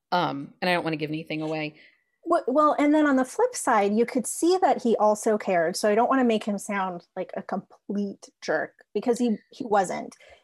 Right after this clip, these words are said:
Speaker 2: He,
Speaker 1: He
Speaker 2: he
Speaker 1: wasn't.
Speaker 2: did, he really did care. It was, he was more about protecting his heart, and he showed his care,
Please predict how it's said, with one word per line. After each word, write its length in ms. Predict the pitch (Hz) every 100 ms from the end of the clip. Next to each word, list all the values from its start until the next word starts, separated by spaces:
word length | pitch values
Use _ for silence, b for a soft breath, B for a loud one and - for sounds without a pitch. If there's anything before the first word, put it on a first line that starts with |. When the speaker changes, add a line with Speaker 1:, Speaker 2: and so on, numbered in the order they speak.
| b
Speaker 2:
He, 140 | 247 220 -
Speaker 1:
He 140 | - 294
Speaker 2:
he 60 |
Speaker 1:
wasn't. 180 | 208 185 254
Speaker 2:
did, 120 | - 233 _ _ _ _
he 240 | 277 247
really 400 | 208 247 262 247 -
did 260 | 196 190 -
care. 480 | - 220 226 226 b b b b
It 160 | 220 -
was, 400 | 220 202 190 - -
he 180 | 254
was 200 | 233 214
more 240 | 208 202 196
about 260 | 190 185
protecting 640 | - 202 196 - - 196 185
his 140 | 190 -
heart, 560 | - 160 370 415 - - b b b 220
and 560 | 214 202 202 196 - - _ -
he 160 | 254 226
showed 520 | - 233 226 226 226
his 460 | - 202 202 -
care, 680 | - - - 233 190 185 269